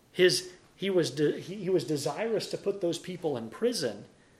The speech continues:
that followed Christ. His anger burned against those who followed Christ. He was not seeking to be an apostle.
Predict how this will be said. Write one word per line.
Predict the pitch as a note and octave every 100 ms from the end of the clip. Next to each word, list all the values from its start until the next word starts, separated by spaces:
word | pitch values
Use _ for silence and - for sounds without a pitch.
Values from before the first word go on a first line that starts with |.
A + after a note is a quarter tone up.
| _ -
that | D#3+ D3+
followed | D#3+ C3 B2+ A#2+
Christ. | C3 A2 - - - - - _ _ _ _ _ _ - -
His | - G3+ - -
anger | G3 A3+ C4 F#3 C3 G#2+ - - -
burned | C#3+ C3+ G#3 A3 G3 E3+ D3+
against | A#3+ E3+ D#3 C#3+ G3 - - E3
those | F3 E3+ E3+ - -
who | E3+
followed | E3 F3 D3+ C#3+
Christ. | - D#3+ C3+ G#2+ - - -
He | - G3+
was | G#3 F3+ D#3
not | E3 D#3 D#3
seeking | - - F#3 D#3 - A2+ A#2 A2+ - - -
to | C#3+
be | C3+ C3 A#2 A2 - - -
an | C#3
apostle. | A#2+ B2 G#2+ - -